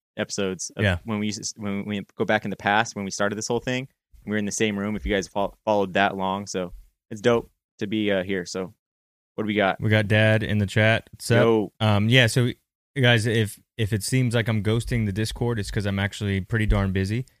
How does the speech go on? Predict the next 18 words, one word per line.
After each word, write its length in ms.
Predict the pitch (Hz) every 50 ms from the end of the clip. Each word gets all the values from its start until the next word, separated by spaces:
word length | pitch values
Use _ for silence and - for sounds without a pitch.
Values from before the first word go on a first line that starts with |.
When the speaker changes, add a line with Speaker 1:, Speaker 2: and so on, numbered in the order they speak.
| _ _ _
Speaker 2:
and 160 | - 98 95 92
my 100 | 90 87
parents 440 | - - 104 101 95 95 95 -
and 120 | - 85 90
Devin 220 | 92 92 90 90
are 80 | 87 87
out 120 | 82 85
here 100 | 90 87
visiting. 460 | 82 85 82 82 78 80 80 80 98 -
So 320 | - - 90 85 82 82 - _ _ _ _ _ _ _ _ _ _ _ _ _ _ _ _ _ _ _ _ _ _ _ _ _ _ _ -
any 180 | 113 113 113 101
sort 300 | - - 120 107 104 101
of 200 | 95 92 - - _ -
social 420 | - - 120 110 101 - - 107
media 260 | 101 104 101 101 101
life 240 | 98 101 98 95 -
I 80 | 98 90
had 380 | 95 107 104 98 92 92 98